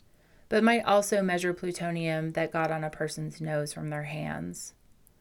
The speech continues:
The swipe showed an activity of a hundred and sixty disintegrations per minute, which is a modest positive result.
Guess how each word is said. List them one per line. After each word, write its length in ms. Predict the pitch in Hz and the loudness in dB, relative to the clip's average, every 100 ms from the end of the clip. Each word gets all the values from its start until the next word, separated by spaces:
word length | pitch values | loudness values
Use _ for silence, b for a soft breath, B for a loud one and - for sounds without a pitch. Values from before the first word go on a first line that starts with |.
| b b b b b b b | b b b b b b b
The 100 | 220 | 4
swipe 440 | 220 - 233 254 - | 4 4 2 2 0
showed 340 | - 196 190 | 6 6 8
an 120 | 190 | 4
activity 720 | 170 170 - 190 180 180 180 - | 2 -2 -2 -2 2 2 2 2
of 140 | 160 | 0
a 60 | 160 | -2
hundred 320 | 185 196 190 | -2 0 0
and 120 | 190 | 0
sixty 400 | - 175 - 175 | 0 -2 0 0
disintegrations 840 | 165 156 160 160 160 160 165 156 - | 0 -2 -2 0 2 2 0 -6 -4
per 180 | 160 | -2
minute, 460 | 151 143 135 135 - - b b b - | -2 -2 -2 -6 -8 -18 b b b -2
which 160 | 214 | 2
is 140 | 220 214 | 4 6
a 80 | 196 | 4
modest 500 | 180 170 170 170 - | 4 4 4 0 -4
positive 500 | 170 160 160 151 156 | 0 0 2 -2 -2
result. 560 | 151 - - - - | -6 -4 -6 -8 -16